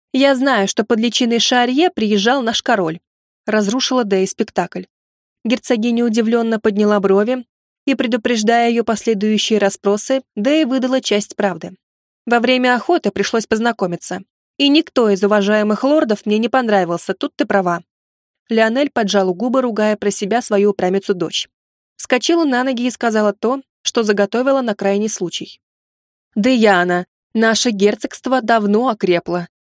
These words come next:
Вы с отцом вытащили эти земли из нищеты, а тебе уже пора задуматься о собственной семье. Годы неумолимо идут вперёд, и найти хорошего мужа будет сложнее.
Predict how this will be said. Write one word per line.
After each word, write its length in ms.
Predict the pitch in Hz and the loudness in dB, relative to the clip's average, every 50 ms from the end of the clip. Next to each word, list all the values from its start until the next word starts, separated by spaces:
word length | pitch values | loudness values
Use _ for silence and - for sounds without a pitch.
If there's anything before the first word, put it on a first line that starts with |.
| _ _ _ | _ _ _
Вы 160 | 233 247 240 | 0 0 0
с 100 | 214 - | 2 0
отцом 380 | 233 233 - - 254 247 233 214 | -2 -2 0 -2 -2 0 0 0
вытащили 560 | 196 214 254 233 269 247 - - 262 240 247 | 0 0 0 0 -2 -2 0 0 0 2 2
эти 220 | 247 240 - 247 | 0 0 0 -2
земли 420 | 220 196 220 233 233 233 240 240 233 | -2 0 0 0 0 0 0 0 0
из 80 | 220 | 0
нищеты, 500 | 233 240 226 - 262 214 _ - 160 - _ _ _ _ _ _ | 0 0 0 0 -2 -2 _ -6 -6 -6 _ _ _ _ _ _
а 80 | - 180 | -2 -2
тебе 260 | - - 190 202 208 | 0 0 2 2 2
уже 220 | 220 226 208 240 | 2 2 0 2
пора 240 | 214 247 240 233 233 | 0 2 2 2 2
задуматься 520 | 220 233 226 208 240 247 262 247 - 269 - _ | 2 0 0 0 0 -2 -2 -2 -2 -4 -2 _
о 80 | - | -2
собственной 560 | 247 - - - 269 - - - - 359 339 359 | -4 -2 -2 -2 -2 -2 -4 -2 0 0 2 2
семье. 460 | - - 320 269 202 170 156 147 _ _ _ _ _ _ _ | 0 0 -2 -2 -2 -2 -4 -8 _ _ _ _ _ _ _
Годы 340 | - 175 185 185 180 175 202 | -2 2 2 2 4 4 2
неумолимо 560 | 214 214 214 208 214 214 220 226 220 226 233 | 4 4 4 4 2 2 2 2 2 2 0
идут 220 | 233 220 240 214 - | 0 0 -2 -6 -8
вперёд, 420 | _ _ 262 262 254 240 180 - _ _ _ _ _ _ | _ _ -2 0 2 0 -2 -2 _ _ _ _ _ _
и 60 | 226 | 0
найти 280 | 220 226 226 220 - 233 | 0 0 0 0 -2 -8
хорошего 560 | 202 - 240 233 247 247 - - 254 247 247 | -2 -2 0 0 2 0 0 0 0 0 0
мужа 380 | 226 214 214 214 214 208 247 247 | 2 2 2 2 2 2 0 0
будет 340 | 214 226 240 220 240 233 | 0 0 0 -2 -2 -2
сложнее. 720 | - - 262 269 277 247 233 208 196 185 175 170 170 175 | -2 -2 0 0 0 0 0 0 0 0 -2 -2 -6 -8